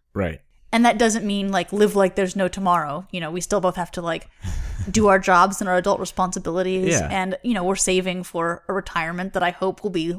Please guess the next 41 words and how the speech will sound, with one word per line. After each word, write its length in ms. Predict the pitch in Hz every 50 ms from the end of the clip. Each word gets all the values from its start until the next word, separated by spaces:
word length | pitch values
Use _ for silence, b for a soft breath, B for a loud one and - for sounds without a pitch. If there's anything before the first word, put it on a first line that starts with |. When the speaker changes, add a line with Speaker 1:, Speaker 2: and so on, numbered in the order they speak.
| - -
Speaker 2:
long 600 | - 190 180 180 175 175 170 175 185 190 190 196 - -
and 420 | - 180 170 170 170 170 170 - - - - _ _ _ _ _ _ -
we'll 160 | 208 208 190
both 300 | 175 202 196 185 - -
get 180 | 214 185 -
to 140 | - 190 180
enjoy. 600 | 180 180 180 - 180 165 165 160 156 170 196 196 _ -
Speaker 1:
Mm-hmm. 880 | 120 123 110 104 101 101 107 - - _ _ _ _ _ _ _ - 240
Speaker 2:
But 260 | 196 240 226 233 -
there 140 | 226 214 208
also 320 | 196 202 202 202 - 202
is 120 | 196 190 180
that 240 | - 185 - -
feeling 360 | - 226 226 220 202 190 180 -
of, 400 | - 185 180 180 180 175 - - _ _ _ _ _ _ -
let's 340 | 208 190 196 220 - - -
try 340 | - - 277 247 233 254 247
to 580 | 240 - - - 233 220 220 220 214 208 220
save 400 | 254 - - - 214 208 214 208
up 320 | 214 208 202 160 - - - -
and 360 | - 185 175 175 175 175 170 - _ -
take 320 | - 214 202 208 208 - -
a 120 | 208 202 196
really 340 | 185 196 208 202 196 196 190
cool, 300 | - - 214 202 202 196
fun 300 | - - 202 190 202 196
vacation 760 | 190 185 180 - - 185 185 - - 151 147 - - - - _ -
because 600 | 196 190 - - 185 175 175 175 170 - - - b b b b b b b b -
these 200 | 202 220 233 214 220
are 40 |
the 120 | 196 220 214
years 280 | 202 202 202 190 190
when 100 | 202 190
we 120 | 190 196 196
can 180 | - 185 185
do 140 | 170 190 170 -
it. 220 | 71 - - -
You 80 | - 175
know, 80 | 170 180
let's 240 | 202 214 214 -
not 420 | 208 208 214 208 202 196 - -